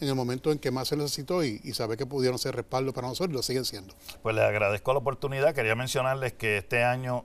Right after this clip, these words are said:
Speaker 2: cumplimos cuarenta y cinco.
Speaker 1: Cuarenta y cinco, ya
Speaker 2: Con
Speaker 1: casi medio siglo.
Speaker 2: Exactamente, y este, tenemos unas ofertas espectaculares,
Speaker 1: ¿Ah,
Speaker 2: se
Speaker 1: sí?
Speaker 2: van a anunciar hoy.
Speaker 1: Ah, bueno, pues entonces
Speaker 2: Eh,
Speaker 1: estaremos muy
Speaker 2: en,
Speaker 1: pendientes.
Speaker 2: en una conferencia de prensa con la compañía de turismo, y los invito a que nos llamen y aprovechen esta oferta que está espectacular.
Speaker 1: Ah, pues pendiente a Noticias trescientos sesenta, porque en esa conferencia estaremos nosotros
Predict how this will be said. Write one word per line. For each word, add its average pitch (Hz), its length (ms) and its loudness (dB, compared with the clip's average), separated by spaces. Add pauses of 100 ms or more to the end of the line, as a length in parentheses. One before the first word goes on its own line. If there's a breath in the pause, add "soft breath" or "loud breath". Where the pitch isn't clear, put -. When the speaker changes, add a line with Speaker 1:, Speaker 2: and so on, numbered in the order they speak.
Speaker 2:
cumplimos 107 420 -4
cuarenta 104 460 2
y - 20 -2
cinco. 113 100 2
Speaker 1:
Cuarenta 120 260 4
y 113 60 2
cinco, 160 280 2
ya 127 80 6
Speaker 2:
Con 107 80 0
Speaker 1:
casi 160 240 4
medio 196 240 4
siglo. 156 320 0
Speaker 2:
Exactamente, 113 840 0
y 107 60 0
este, 95 240 -8
tenemos 104 320 0
unas 131 160 4
ofertas 120 380 2
espectaculares, 123 800 2
Speaker 1:
¿Ah, - 20 4
Speaker 2:
se - 80 4
Speaker 1:
sí? 196 60 8
Speaker 2:
van 107 100 2
a 113 60 0
anunciar 120 380 4
hoy. 131 360 4
Speaker 1:
Ah, 151 160 2
bueno, 135 260 2
pues 107 160 -2
entonces 120 220 0
Speaker 2:
Eh, 190 60 2
Speaker 1:
estaremos 165 280 4
muy 175 100 4
Speaker 2:
en, - 40 -4
Speaker 1:
pendientes. 147 440 0
Speaker 2:
en 98 140 -6
una 107 360 2
conferencia 117 500 0
de 92 40 -2
prensa 117 280 2
con 113 80 2
la 110 100 4
compañía 113 340 -2
de 110 60 -4
turismo, 135 500 -4
y 113 100 -6
los 101 120 0
invito 110 400 0
a 127 100 2
que 110 140 -2
nos 101 200 -4
llamen 151 460 2
y 117 60 -4
aprovechen 101 480 -2
esta 139 160 -2
oferta 143 300 -2
que 117 60 -2
está 127 280 2
espectacular. 104 720 -6
Speaker 1:
Ah, 135 80 0
pues 131 140 0
pendiente 127 580 4
a 147 120 4
Noticias 135 300 -4
trescientos 151 260 -2
sesenta, 208 280 0
porque 131 260 2
en 120 100 2
esa 143 180 2
conferencia 165 380 2
estaremos 147 300 0
nosotros 165 420 2